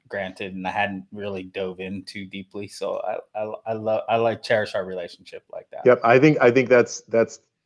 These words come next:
Speaker 2: sort of characterizes a lot of our relationships, right? Is, is 'cause I feel the same way about both you two, really. It's like,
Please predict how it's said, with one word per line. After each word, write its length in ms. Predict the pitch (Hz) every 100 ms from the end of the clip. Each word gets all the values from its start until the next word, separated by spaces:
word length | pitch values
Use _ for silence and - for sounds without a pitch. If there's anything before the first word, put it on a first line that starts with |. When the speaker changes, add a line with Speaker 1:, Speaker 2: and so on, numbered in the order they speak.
| -
Speaker 2:
sort 180 | 135
of 60 | 113
characterizes 800 | 127 123 120 117 113 104 113 101
a 60 |
lot 220 | 107 107 107
of 140 | 98
our 180 | 95 87
relationships, 680 | 90 87 - 95 92 80 -
right? 260 | 95 101
Is, 360 | 98 90 - - _ _ _
is 120 | 98
'cause 180 | - 113
I 140 | 127 131
feel 220 | 147 135
the 100 | 127
same 220 | - 127
way 140 | 117
about 200 | 107 101
both 220 | - 95 95
you 80 | 87
two, 180 | 92
really. 280 | 85 87 85
It's 160 | 82 -
like, 180 | 87